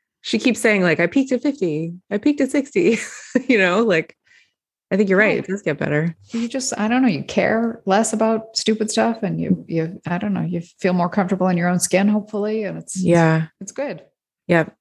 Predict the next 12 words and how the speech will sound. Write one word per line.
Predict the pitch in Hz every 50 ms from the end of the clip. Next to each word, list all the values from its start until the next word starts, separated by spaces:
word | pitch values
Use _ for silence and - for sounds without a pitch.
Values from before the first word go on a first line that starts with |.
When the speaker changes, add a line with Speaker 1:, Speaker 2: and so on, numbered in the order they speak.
| _ -
Speaker 1:
You | 185 180 185
shed | - - - - 208 208 180 160
some | - 185 170
of | 160 151
the | 147
bullshit | 143 160 156 165 165 160 - 139 139 - - -
too, | - 160 147 143
I | 139 139 147
think, | - 139 139 - 165 - _
you | 151
know? | 147 147 143 147 156 156 - _ _ _ _
Speaker 2:
Yeah, | 202 214 233 262 285 302 269 202 - -